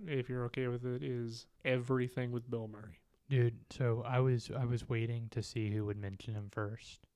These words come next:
Speaker 2: But yes, I would love for you to talk about Bill Murray.
Speaker 1: No, I want you to talk about it, 'cause there's, there's a couple of specific things that I wanna talk about with it, but go ahead, 'cause I think everything, like, that whole, whole scene, even when they're rolling up and he goes, "The B M does not stand for Bob Marley."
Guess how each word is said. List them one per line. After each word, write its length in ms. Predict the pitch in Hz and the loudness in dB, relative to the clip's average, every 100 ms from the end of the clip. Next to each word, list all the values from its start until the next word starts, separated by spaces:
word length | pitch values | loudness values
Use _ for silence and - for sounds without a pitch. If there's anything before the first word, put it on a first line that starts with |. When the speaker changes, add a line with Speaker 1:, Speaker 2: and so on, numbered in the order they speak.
| - | -8
Speaker 2:
But 160 | 120 107 | -4 -2
yes, 220 | 101 - | -4 -4
I 60 | 107 | -4
would 140 | 104 | -2
love 160 | 104 98 | -2 -4
for 100 | 107 | -4
you 100 | 104 | -4
to 60 | 107 | -4
talk 220 | 104 - | -6 -6
about 180 | 101 95 | -10 -8
Bill 160 | 107 | -10
Murray. 360 | 110 101 98 120 | -10 -14 -16 -10
Speaker 1:
No, 140 | 147 120 | -6 -2
I 80 | 120 | 0
want 240 | 123 - | -2 -4
you 40 | |
to 80 | 123 | -10
talk 240 | 117 127 120 | -8 -8 -6
about 280 | 127 127 | -6 -6
it, 120 | 127 190 190 151 - | -8 -10 -10 -10 -4
'cause 340 | 131 120 123 | -2 -2 -2
there's, 400 | 127 127 123 123 | 2 4 2 0
there's 200 | 156 135 | 2 2
a 60 | 127 | 4
couple 200 | 160 151 | 2 0
of 40 | |
specific 420 | 131 127 - 123 123 | -2 -4 -4 -4 -2
things 200 | 131 127 | -2 0
that 60 | |
I 40 | 123 | 0
wanna 140 | 123 | 2
talk 200 | 127 120 | 0 0
about 200 | 123 127 | 2 2
with 160 | 123 123 | 2 0
it, 180 | 117 | 0
but 300 | 117 117 151 | 0 -2 -2
go 160 | 135 127 | -2 -2
ahead, 240 | 117 117 | -2 -4
'cause 140 | - 123 | -2 -2
I 80 | 123 | -2
think 220 | 123 117 | -4 -6
everything, 460 | 120 117 117 113 | -4 -4 -4 -6
like, 180 | 113 117 | -6 -4
that 140 | 120 113 | -4 0
whole, 400 | 131 120 120 117 _ | 0 0 -2 -4 _
whole 200 | - 139 | 0 0
scene, 520 | 127 - 117 120 123 123 _ _ _ - | 0 -6 -6 -6 -6 -6 _ _ _ -4
even 260 | 143 131 127 | 2 2 2
when 120 | 127 | 2
they're 120 | 120 | 4
rolling 360 | 120 120 117 117 | 4 4 2 0
up 200 | 117 117 | 0 -2
and 100 | 120 | -4
he 160 | 127 | -2
goes, 380 | 120 110 107 - - | -2 -2 -4 -8 -10
"The 100 | 120 | -8
B 360 | 113 120 123 127 | -2 0 2 2
M 200 | 135 151 | 0 0
does 180 | 127 113 | -4 -4
not 280 | 120 117 - | -4 -6 -6
stand 320 | 143 143 139 | -4 -4 -2
for 100 | 123 | -2
Bob 300 | 120 117 123 | 0 0 0
Marley." 480 | 120 113 107 107 | -2 -4 -4 -8